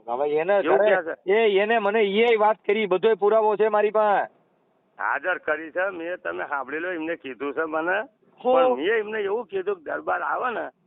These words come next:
Speaker 1: તમે
Speaker 2: તમને સમજ
Speaker 1: પૈસા,
Speaker 2: પડી?
Speaker 1: સાંભળો, તમે એને કીધું કે "હું મહિના દીમાં પૈસા દઈ દઈશ,
Speaker 2: એટલે
Speaker 1: પંદર
Speaker 2: ભાઈ
Speaker 1: દીમાં દઉં
Speaker 2: સાહેબ,
Speaker 1: છું."
Speaker 2: તમે સમજો
Speaker 1: એ
Speaker 2: વાત.
Speaker 1: રેકોર્ડિંગ
Speaker 2: મેં
Speaker 1: એવું
Speaker 2: કઈ
Speaker 1: છે.
Speaker 2: ખાઈ ગયા
Speaker 1: એ
Speaker 2: નથી,
Speaker 1: ભાઈ,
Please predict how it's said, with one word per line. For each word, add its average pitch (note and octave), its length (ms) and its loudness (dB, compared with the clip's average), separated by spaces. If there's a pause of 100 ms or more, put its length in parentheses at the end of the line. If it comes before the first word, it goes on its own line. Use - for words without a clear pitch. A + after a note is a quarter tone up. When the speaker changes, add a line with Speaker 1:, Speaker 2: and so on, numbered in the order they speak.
(220)
Speaker 1:
તમે F#3 180 0
Speaker 2:
તમને C4 100 2
સમજ C#3+ 160 0
Speaker 1:
પૈસા, G#3+ 280 2
Speaker 2:
પડી? B3 140 4
Speaker 1:
સાંભળો, G3+ 340 4
તમે G#3+ 240 2
એને C4 160 4
કીધું B3+ 260 2
કે B3 60 2
"હું B3 100 2
મહિના B3 260 2
દીમાં A#3+ 260 2
પૈસા A3 300 2
દઈ G#3+ 180 4
દઈશ, F3 140 2
Speaker 2:
એટલે - 280 -6
Speaker 1:
પંદર B3 160 2
Speaker 2:
ભાઈ C4 140 4
Speaker 1:
દીમાં B3 280 0
દઉં A#3 80 4
Speaker 2:
સાહેબ, - 140 2
Speaker 1:
છું." F#3 100 2
Speaker 2:
તમે E3+ 220 -6
સમજો C3 340 -6
Speaker 1:
એ G#3 60 4
Speaker 2:
વાત. C4+ 240 4
Speaker 1:
રેકોર્ડિંગ C#4 420 2
Speaker 2:
મેં C4+ 80 4
Speaker 1:
એવું C4 160 0
Speaker 2:
કઈ G#3+ 80 4
Speaker 1:
છે. F#3+ 60 2
Speaker 2:
ખાઈ D3+ 140 -4
ગયા D#3+ 180 -2
Speaker 1:
એ - 20 2
Speaker 2:
નથી, A#3+ 120 4
Speaker 1:
ભાઈ, G3+ 340 4